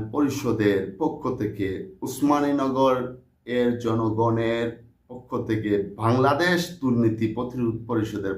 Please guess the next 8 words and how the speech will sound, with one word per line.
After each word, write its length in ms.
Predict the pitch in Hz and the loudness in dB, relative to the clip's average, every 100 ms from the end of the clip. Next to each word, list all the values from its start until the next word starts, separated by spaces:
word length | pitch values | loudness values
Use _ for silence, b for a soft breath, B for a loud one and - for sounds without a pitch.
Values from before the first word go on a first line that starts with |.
| 92 | -4
পক্ষ 180 | 98 107 107 | -6 -6 -4
থেকে 240 | 101 104 117 - - - - | -4 0 2 2 -2 -12 -6
ওসমানীনগর 1040 | 120 117 127 139 139 139 131 120 135 143 147 151 - _ _ _ _ _ _ - | -6 -2 0 2 2 0 -2 0 2 4 4 2 -14 _ _ _ _ _ _ -6
এলাকার 680 | 127 120 117 110 98 95 123 - - _ _ _ _ _ _ _ _ _ _ _ _ _ _ _ _ _ _ _ | 2 2 2 0 2 2 0 -2 -14 _ _ _ _ _ _ _ _ _ _ _ _ _ _ _ _ _ _ _
গুরুত্বপূর্ণ 880 | 101 143 151 - 175 165 170 165 165 180 180 - - - | 2 4 4 2 2 4 2 2 4 2 0 -8 -18 -14
কিছু 220 | 127 123 | -10 -4
রাস্তাঘাটের 960 | 104 120 - - 139 98 90 87 87 101 - - _ _ _ _ | 0 0 -2 -2 -2 0 -4 -6 -10 -10 -12 -18 _ _ _ _
মেরামতের 960 | 90 92 107 131 131 120 - 113 95 | -6 0 4 4 4 0 -4 -4 -4